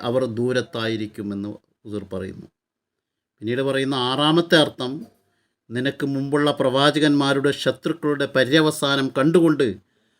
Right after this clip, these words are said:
ആരാണ് ബലപ്രയോഗത്തിലൂടെ നിന്നെ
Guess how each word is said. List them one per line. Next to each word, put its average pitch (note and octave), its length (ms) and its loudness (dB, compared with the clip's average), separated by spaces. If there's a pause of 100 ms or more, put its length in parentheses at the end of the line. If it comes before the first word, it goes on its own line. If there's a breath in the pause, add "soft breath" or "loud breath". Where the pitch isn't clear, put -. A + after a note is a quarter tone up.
(260)
ആരാണ് C3+ 520 0 (600)
ബലപ്രയോഗത്തിലൂടെ C3+ 1200 2
നിന്നെ B2+ 280 -2